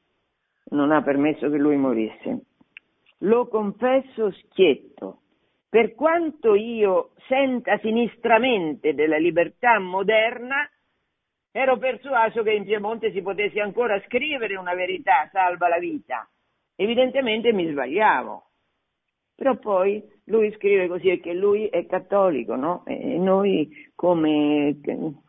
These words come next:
noi, eh, chiaro, Gesù morendo in croce perdona, "Padre, perché non sanno quello che fanno". Allora Don Margonti, che è vivo, miracolosamente vivo, perché fosse stato per i suoi avversari politici sarebbe stato morto, scrive:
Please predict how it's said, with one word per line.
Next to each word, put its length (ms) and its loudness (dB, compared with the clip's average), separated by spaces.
noi, 380 2
eh, 380 -2
chiaro, 480 0
Gesù 480 0
morendo 420 2
in 120 2
croce 420 0
perdona, 580 2
"Padre, 380 2
perché 260 -6
non 180 -6
sanno 360 -2
quello 200 -8
che 120 -6
fanno". 460 -10
Allora 280 0
Don 180 0
Margonti, 840 -2
che 260 0
è 40 0
vivo, 380 2
miracolosamente 920 0
vivo, 300 4
perché 260 -4
fosse 320 -8
stato 320 0
per 120 0
i 80 -2
suoi 240 2
avversari 520 0
politici 520 -2
sarebbe 300 -2
stato 300 -2
morto, 440 -2
scrive: 520 -2